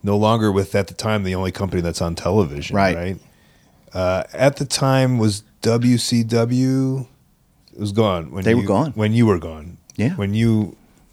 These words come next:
Speaker 1: parted ways.
Speaker 2: The only thing that was going was T N A,
Speaker 1: Right.
Speaker 2: which was just getting started.
Speaker 1: Yeah.
Speaker 2: And as soon as I got fired, which I knew was gonna happen because they were just cutting,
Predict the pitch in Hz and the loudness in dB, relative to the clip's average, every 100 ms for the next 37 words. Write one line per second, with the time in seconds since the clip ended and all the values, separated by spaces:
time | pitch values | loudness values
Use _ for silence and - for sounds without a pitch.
0 | - - 104 92 85 80 82 82 - 113 | -6 2 2 2 0 -4 -6 -10 -2 2
1 | 123 120 131 127 - 101 113 127 127 110 | 2 2 2 0 0 -2 0 2 0 -2
2 | - - 131 131 147 - _ - 87 73 | -6 -2 -2 -2 -6 -12 _ -12 -10 -8
3 | 92 98 101 110 - 98 101 - 113 87 | -10 -8 -6 -6 0 0 0 0 2 2
4 | 85 85 90 92 90 117 120 107 107 92 | -2 -4 -4 -4 -2 0 0 0 0 0
5 | - 107 143 - - - _ _ _ _ | 0 0 0 -2 -6 -12 _ _ _ _
6 | _ 104 113 110 127 120 95 92 87 87 | _ 0 2 2 2 0 0 -4 -2 -4
7 | 85 - 80 90 92 92 90 85 87 - | -4 -8 -8 -6 -4 -2 -2 -4 -6 -4
8 | 85 73 - | -4 -6 -10